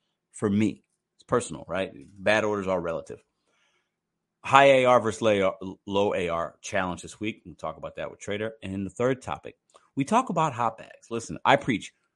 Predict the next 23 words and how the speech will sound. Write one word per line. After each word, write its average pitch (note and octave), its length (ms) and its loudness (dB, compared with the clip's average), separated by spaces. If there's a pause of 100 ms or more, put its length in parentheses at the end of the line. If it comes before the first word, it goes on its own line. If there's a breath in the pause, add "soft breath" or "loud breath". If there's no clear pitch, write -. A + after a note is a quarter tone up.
(140)
hot G2+ 260 4
bags. - 300 -12
We G#2+ 100 -2
should A2 200 -2
have B2 280 8
hot C3+ 220 4
bags. D#3 340 0
We A2 80 -4
should G#2 180 -8
use G#2 300 -4
hot C#2+ 220 -10
bags. - 340 -12 (420)
But B2 200 -2
I'm F#3 160 6
gonna A3 160 4
give E3+ 180 2
you E3+ 60 0
guys C3+ 240 4
a C3 40 0
little A#2+ 200 0
spin B2 420 0
on F2+ 220 0
the F2 120 -4